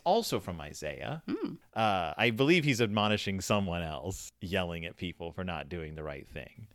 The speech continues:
Speaker 2: I like that better than the rescue quote.
Speaker 1: Mm-hmm. Defend the oppressed.
Speaker 2: Well, and learn to do right,
Speaker 1: Mm-hmm.
Speaker 2: seek justice. Like,
Speaker 1: Yeah.
Speaker 2: those are ongoing things that you need to do in your life forever. You don't, like, to learn it, check,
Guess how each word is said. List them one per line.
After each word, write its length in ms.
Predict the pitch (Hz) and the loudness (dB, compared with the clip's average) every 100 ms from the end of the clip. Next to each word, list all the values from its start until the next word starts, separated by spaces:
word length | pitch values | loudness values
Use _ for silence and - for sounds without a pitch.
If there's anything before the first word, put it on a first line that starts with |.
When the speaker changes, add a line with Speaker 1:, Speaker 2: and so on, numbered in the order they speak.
| - | 4
Speaker 2:
I 80 | 226 | 6
like 200 | 277 311 | 6 6
that 160 | 240 | 4
better 220 | 190 185 185 | 4 4 4
than 160 | 151 | 2
the 80 | 127 | 2
rescue 500 | 131 135 - 110 113 | 0 -2 -2 -6 -6
quote. 400 | - 139 135 - _ - | -8 -8 -6 -8 _ 2
Speaker 1:
Mm-hmm. 320 | 151 151 185 - - - | 4 4 0 -6 -8 -4
Defend 480 | 117 - 123 123 | -2 2 2 2
the 180 | 110 104 | 2 2
oppressed. 800 | 90 - 78 52 - - - - _ _ - | 2 0 -4 -4 -6 -12 -14 -18 _ _ 4
Speaker 2:
Well, 120 | 247 | 6
and 180 | 180 180 | 6 6
learn 260 | 190 190 | 6 4
to 140 | - 160 | 2 0
do 220 | 165 139 | 0 2
right, 420 | 156 131 113 - - | 2 2 0 -6 -2
Speaker 1:
Mm-hmm. 120 | 131 | 2
Speaker 2:
seek 200 | 127 165 | 2 2
justice. 840 | 170 156 - - - - - - - - | -2 -2 -2 -6 -8 -8 -10 -12 -10 0
Like, 140 | 143 | 2
Speaker 1:
Yeah. 40 | |
Speaker 2:
those 200 | 175 185 | 6 6
are 180 | 175 165 - | 6 2 4
ongoing 640 | 151 160 156 156 143 143 | 6 6 6 4 2 0
things 300 | - 160 147 | 2 0 2
that 100 | 127 | -2
you 100 | 139 | 0
need 200 | 135 131 | 0 -2
to 100 | 131 | -4
do 300 | 131 143 117 | -2 -2 -2
in 80 | 123 | -4
your 140 | 123 | -2
life 200 | 123 120 | -2 -2
forever. 420 | - 139 143 120 | -4 -2 -2 -2
You 120 | 113 131 | -4 -4
don't, 140 | - | -2
like, 140 | 139 - | -4 -4
to 100 | 131 | -4
learn 300 | 135 147 143 | 0 2 0
it, 140 | - | -2
check, 280 | - 262 | -2 -2